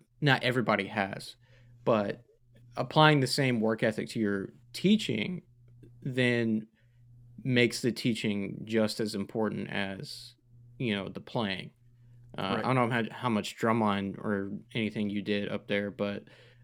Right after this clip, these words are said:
Speaker 1: uh, I did a lot, and, but that's honestly where I got my teaching chops from was,
Speaker 2: Yeah.
Speaker 1: you know, taking that first tech job at nineteen, and then I'm like, "Well, I'll figure this out. These kids think I'm way older than them than I actually am."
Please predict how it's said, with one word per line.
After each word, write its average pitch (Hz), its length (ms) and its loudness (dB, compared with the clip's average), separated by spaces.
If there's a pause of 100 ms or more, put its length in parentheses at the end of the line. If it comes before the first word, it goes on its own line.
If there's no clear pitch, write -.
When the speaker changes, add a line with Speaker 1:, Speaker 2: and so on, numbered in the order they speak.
(140)
Speaker 1:
uh, 98 260 2
I 131 120 8
did 151 140 8
a 139 60 8
lot, 117 500 6 (160)
and, 107 380 2
but 110 180 2
that's 127 220 4
honestly 127 400 -2
where 117 340 0
I 107 80 2
got 107 220 -2
my 98 160 -2
teaching 151 420 -2
chops - 340 -6
from 98 460 -6
was, 101 320 -2
Speaker 2:
Yeah. 113 140 0 (880)
Speaker 1:
you 131 100 -2
know, 98 80 0
taking 120 340 0
that 107 300 4 (240)
first 117 300 2
tech 98 220 -2
job 107 280 4
at 98 100 -2
nineteen, 107 500 0
and 101 100 -2
then 101 100 -4
I'm 98 180 -4
like, 98 300 -8 (800)
"Well, 107 340 -2
I'll 104 140 -2
figure 117 280 2
this 110 200 2
out. 117 360 2
These 123 200 0
kids 120 340 2 (420)
think 127 160 6
I'm 110 200 6
way 123 300 6
older 117 320 6
than 107 180 2
them 107 180 4
than 104 140 2
I 101 160 0
actually 101 340 -2
am." 107 340 0